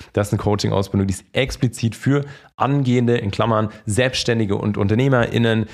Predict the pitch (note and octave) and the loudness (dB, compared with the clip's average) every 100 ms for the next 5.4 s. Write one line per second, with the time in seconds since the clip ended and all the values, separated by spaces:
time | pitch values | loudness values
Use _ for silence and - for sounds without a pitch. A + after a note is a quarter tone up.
0 | - - A#2+ A2 G#2 G#2 G#2 F2+ - B2 | -14 -6 -2 0 -2 0 -2 -2 -2 2
1 | A2+ G2 G#2+ G#2 G2+ G#2+ - G2+ F#2+ G2 | 2 2 0 0 0 -2 -2 -2 0 0
2 | F2+ F2+ - F#2 F#2+ F#2 A2 G#2 G2 F#2+ | 0 0 0 0 0 0 0 2 2 2
3 | G2 - F2+ G2+ G2 - F#2 F#2 - G2 | 0 -2 -2 0 0 -4 0 0 0 0
4 | F#2+ - F#2+ F#2+ F2 E2 F2 E2+ F2 E2+ | 0 0 -2 0 0 2 0 -2 -4 0
5 | F#2+ A2+ G#2+ | 2 4 2